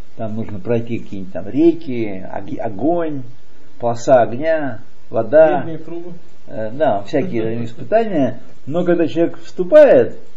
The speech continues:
Speaker 1: то они исчезают. Так? Когда он решается там, на пути к какой-то цели. Это Йецер Гара. Йецер Гара, он очень страшный, очень,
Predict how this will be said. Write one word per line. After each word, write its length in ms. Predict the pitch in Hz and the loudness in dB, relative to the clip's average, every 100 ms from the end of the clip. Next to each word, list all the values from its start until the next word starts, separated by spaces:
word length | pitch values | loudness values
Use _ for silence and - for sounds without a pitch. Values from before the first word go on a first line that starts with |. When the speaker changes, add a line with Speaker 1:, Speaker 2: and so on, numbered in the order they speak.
| - | -4
Speaker 1:
то 140 | 226 | -2
они 260 | 233 220 208 | -2 -4 -4
исчезают. 640 | - 180 127 120 85 - - - - 180 - - - - - - | -4 -4 0 0 0 -4 -6 -6 -6 -6 -6 -6 -6 -6 -6 -6
Так? 200 | 123 156 151 - - - - - - - - | -4 -4 -4 -6 -6 -6 -6 -6 -6 -6 0
Когда 100 | 135 | 2
он 160 | 127 123 | 2 2
решается 880 | 127 - 175 123 107 - 98 85 - - - - - - - - - | 0 6 8 8 6 0 -6 -6 -6 -6 -6 -6 -6 -6 -6 -6 -6
там, 160 | - 101 | -6 -4
на 80 | 127 | -2
пути 320 | 123 170 139 | -2 -2 -2
к 60 | - | -2
какой-то 360 | 107 117 113 | -2 -2 -2
цели. 440 | 131 - 107 87 - - - - | -4 -2 0 -2 -4 -6 -6 -4
Это 180 | - 226 | -2 2
Йецер 300 | 220 208 175 | 2 2 2
Гара. 380 | 160 123 87 - - - - | 2 2 2 -4 -6 -6 -4
Йецер 260 | 160 185 | -2 4
Гара, 200 | 202 208 | 8 8
он 60 | 214 | 6
очень 180 | 180 180 | -2 -4
страшный, 560 | - 139 127 123 147 | 2 4 6 4 -4
очень, 560 | 120 147 135 135 131 | -4 -4 -4 -6 -6